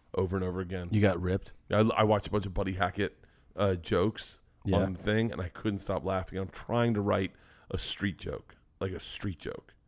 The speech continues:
Speaker 2: What's, like, a setup of one?
Speaker 1: Um,
Speaker 2: What's, like, a Buddy one?
Speaker 1: Guy walks into the doctor's office, and he says, "Hey, doc, I wanna get my voice fixed."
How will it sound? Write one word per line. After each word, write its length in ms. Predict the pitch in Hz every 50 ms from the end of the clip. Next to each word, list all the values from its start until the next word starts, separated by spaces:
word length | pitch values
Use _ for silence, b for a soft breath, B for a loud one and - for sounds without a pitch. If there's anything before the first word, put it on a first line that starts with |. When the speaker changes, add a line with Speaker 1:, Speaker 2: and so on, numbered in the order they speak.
| _ _ _
Speaker 2:
What's, 200 | - 110 123 -
like, 140 | - 117 104
a 80 | 101 95
setup 400 | - - 113 104 101 92 - -
of 100 | 80 90
one? 240 | 82 80 76 80 80 - _ _ _ -
Speaker 1:
Um, 420 | 107 107 101 95 95 95 98 95 - - - _ _ _ _ _ _ _ _ _ _
Speaker 2:
What's, 160 | - 110 104
like, 80 | 123 107
a 80 | 98 87
Buddy 240 | 85 101 95 95
one? 240 | 87 82 76 76 76 - 90
Speaker 1:
Guy 180 | - 120 110 110
walks 260 | 113 113 110 - -
into 120 | 120 107 101
the 80 | 98
doctor's 380 | 92 95 92 90 87 - 85 90
office, 400 | 90 76 - - 92 87 - -
and 100 | 92 87
he 60 | 90
says, 320 | 82 - 87 62 - - - _ _ -
"Hey, 540 | - 147 175 - - - - - - 180 165
doc, 680 | - - - - - - - - - - - - - - b b b b b b b b b b _ - _ - _
I 140 | - - -
wanna 260 | - - - - -
get 240 | - - - - -
my 180 | - - - 339
voice 480 | 320 - 453 466 466 466 415 - - -
fixed." 680 | - - - - - - - - - - - - -